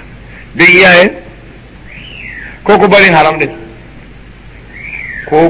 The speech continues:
kuwa ainihin tsare amana? Yau za ka iske saboda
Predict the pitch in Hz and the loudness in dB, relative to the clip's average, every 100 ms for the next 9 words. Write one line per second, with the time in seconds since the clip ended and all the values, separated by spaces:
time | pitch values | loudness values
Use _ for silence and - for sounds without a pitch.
0 | 170 147 135 127 117 - - - - 135 | 0 2 2 2 0 -8 -20 -14 -2 0
1 | 139 139 143 143 139 156 - - - 190 | 2 0 0 -2 -4 -10 -18 -18 0 2
2 | 156 127 120 123 120 - - - - - | 4 2 2 0 0 -6 -20 -20 -20 -20
3 | - - - - - - - - - - | -20 -20 -20 -20 -20 -20 -20 -20 -20 -20
4 | - - - - - 156 143 131 135 - | -20 -20 -20 -14 -2 2 2 0 -2 -4
5 | 123 - 107 - 139 135 113 104 | -6 -8 -10 -6 -4 -2 -2 -2